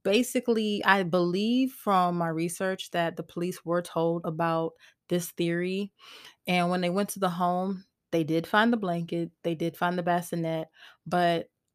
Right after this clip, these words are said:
I guess according to their reports, it wasn't enough information there for them to, I guess, basically close the case, saying that something had happened there. Um, basically, the psychic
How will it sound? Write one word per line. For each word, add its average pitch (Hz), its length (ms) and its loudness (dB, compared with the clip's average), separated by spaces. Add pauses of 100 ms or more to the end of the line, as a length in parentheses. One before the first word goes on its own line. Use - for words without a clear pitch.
(100)
I 180 100 -2
guess 175 280 -2
according 180 420 0
to 170 160 -6
their 160 180 -2
reports, 269 760 0
it 185 120 0
wasn't 180 300 2
enough 175 320 -2
information 170 800 -2
there 160 520 -2 (100)
for 170 80 -6
them 170 240 0 (160)
to, 165 400 -2 (680)
I 175 80 2
guess, 175 220 0
basically 165 500 0
close 175 420 2
the 190 80 2
case, 190 380 0
saying 170 280 0
that 160 140 -6
something 170 280 0
had 165 160 0
happened 160 500 -2
there. 165 440 2 (520)
Um, 160 800 4 (400)
basically, 220 600 0
the 175 180 0
psychic 185 640 0